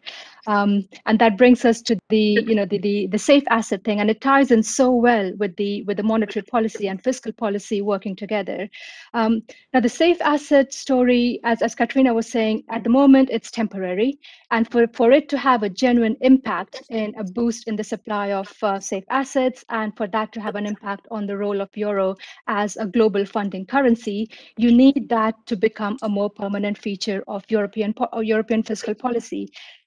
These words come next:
Um, and for that to happen successfully, you need to see fiscal boost. Um, and that would create, uh, uh,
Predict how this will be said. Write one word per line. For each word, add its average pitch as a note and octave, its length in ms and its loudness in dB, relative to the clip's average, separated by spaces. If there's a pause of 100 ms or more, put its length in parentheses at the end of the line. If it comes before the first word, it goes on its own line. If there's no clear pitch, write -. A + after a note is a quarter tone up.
Um, A#3 340 4 (140)
and B3+ 180 4
for C4 180 4 (120)
that D#4 260 0 (140)
to C#4 100 0
happen B3 400 0
successfully, A3 1040 -2 (920)
you D4 80 8
need E4 200 10
to D#4 60 6
see D4 200 6
fiscal C#4+ 400 4
boost. A#3 480 0 (320)
Um, A#3 360 4 (260)
and B3 120 6
that C#4+ 200 4
would C#4+ 120 -2
create, C4+ 600 4
uh, A3+ 360 2
uh, A3+ 220 0